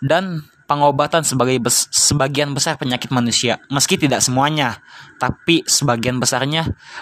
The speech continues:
dapat berubah. Ini pernyataan Presiden Bill Clinton ini sama kayak pernyataan Abang Walter Gilbert tadi ya. Jadi dari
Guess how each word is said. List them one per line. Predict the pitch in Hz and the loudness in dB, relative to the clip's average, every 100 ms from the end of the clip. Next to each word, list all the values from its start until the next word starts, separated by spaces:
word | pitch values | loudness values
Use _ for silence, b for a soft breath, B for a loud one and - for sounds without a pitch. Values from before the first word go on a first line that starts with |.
| B | B
dapat | 139 139 160 143 | -2 -2 -2 0
berubah. | 131 120 107 123 - - - | 2 2 2 0 -8 -14 -2
Ini | 180 214 196 - | 0 2 0 0
pernyataan | 165 151 143 139 147 | -2 -2 0 -2 0
Presiden | 147 151 151 | 0 0 2
Bill | 143 143 - - | 2 2 -6 -2
Clinton | 143 143 143 | 0 2 2
ini | 139 | 2
sama | 180 175 147 | 2 0 -2
kayak | 143 139 | -2 0
pernyataan | 147 135 127 110 131 135 - B B B | 0 0 0 0 0 -2 -8 B B B
Abang | 131 135 135 131 123 | 0 4 4 4 4
Walter | 131 135 139 135 | 4 4 0 0
Gilbert | 135 139 - | 2 2 -2
tadi | 156 165 120 | -2 0 0
ya. | 120 - - | -2 -6 -4
Jadi | 123 131 151 - | 0 2 2 -2
dari | - 139 135 131 135 | -2 -2 0 -2 -2